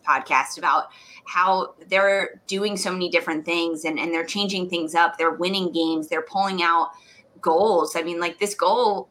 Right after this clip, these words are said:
doesn't happen unless there's a bit of a high press from Orlando as O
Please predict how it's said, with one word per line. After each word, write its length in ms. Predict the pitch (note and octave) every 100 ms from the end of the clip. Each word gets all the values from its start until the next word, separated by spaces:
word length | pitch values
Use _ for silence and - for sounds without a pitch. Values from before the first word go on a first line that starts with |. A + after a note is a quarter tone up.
| -
doesn't 320 | F#3+ G3+ F#3
happen 640 | - F#3 A3+ F#3+ D#3 D#3+ -
unless 320 | E3+ E3+ E3+ -
there's 240 | F3+ F3
a 60 | E3+ -
bit 160 | G#3
of 80 | A#3
a 60 | G3
high 280 | F#3 G3 F#3+
press 420 | E3 D#3+ G#3 -
from 280 | F3 E3+ E3
Orlando 500 | E3+ E3+ G3 G3+ E3
as 220 | D3+ - - -
O 80 | G3+